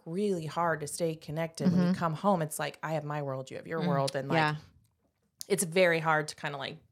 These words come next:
Speaker 1: you know, "I'm doing my thing, you're doing your thing." And he suffered P T S D. And at the time,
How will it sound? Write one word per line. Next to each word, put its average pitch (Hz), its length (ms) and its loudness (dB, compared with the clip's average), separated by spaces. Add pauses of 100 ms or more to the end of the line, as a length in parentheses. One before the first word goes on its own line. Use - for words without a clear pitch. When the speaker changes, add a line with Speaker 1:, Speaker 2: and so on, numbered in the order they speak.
(160)
Speaker 1:
you 160 80 -4
know, 143 100 0
"I'm 143 160 -2
doing 170 160 -2
my 175 140 0
thing, 156 180 -4
you're 156 120 -2
doing 160 160 -4
your 165 100 -2
thing." 160 240 -4
And 147 80 -4
he 165 200 -6
suffered 156 380 0
P - 120 -10
T - 140 -2
S 143 140 2
D. 196 340 0 (360)
And 190 220 2 (240)
at 196 140 4
the 190 60 2
time, 185 760 4